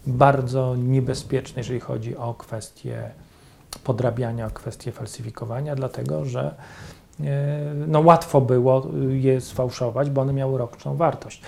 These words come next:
Kartki takie na przykład na cukier były ważne miesiąc,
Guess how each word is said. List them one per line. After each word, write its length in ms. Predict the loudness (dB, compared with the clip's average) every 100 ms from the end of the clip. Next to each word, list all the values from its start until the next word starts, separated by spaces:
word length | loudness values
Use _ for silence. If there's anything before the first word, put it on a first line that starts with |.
| -18 -2
Kartki 460 | 0 0 -4 -6
takie 420 | -2 -2 -2 -4 -4
na 140 | -6
przykład 420 | -6 -6 -4 -4
na 100 | -6
cukier 440 | -14 -16 -8 -6 -4
były 200 | -4 -2
ważne 320 | -2 -2 -4
miesiąc, 340 | -4 -4 -8